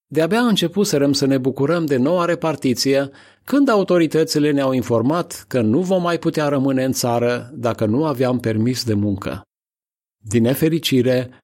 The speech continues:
a trebuit să plecăm și să ne acomodăm la viața dintr-o altă țară, Uganda. Ne gândeam cu îngrijorare cum vom merge în Uganda fără viză, însă încrederea în Jehova ne-a risipit temerile.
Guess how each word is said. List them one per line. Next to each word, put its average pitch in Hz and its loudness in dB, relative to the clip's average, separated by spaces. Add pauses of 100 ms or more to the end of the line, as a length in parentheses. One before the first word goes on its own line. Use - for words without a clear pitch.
a 139 -2
trebuit 127 0
să 175 -2
plecăm 135 -2
și - -4
să 202 0
ne 160 0
acomodăm 143 0
la 123 0
viața 120 -2
dintr-o 107 0
altă 120 -2
țară, 90 -4 (580)
Uganda. 101 -2 (1500)
Ne 165 -2
gândeam 185 0
cu 190 -4
îngrijorare 156 0
cum 196 -2
vom 175 0
merge 151 -2
în 120 0
Uganda 120 -2
fără 120 0
viză, 101 -2 (340)
însă 165 2
încrederea 202 0
în 190 -2
Jehova 135 -2
ne-a 123 0
risipit 123 -2
temerile. 98 -4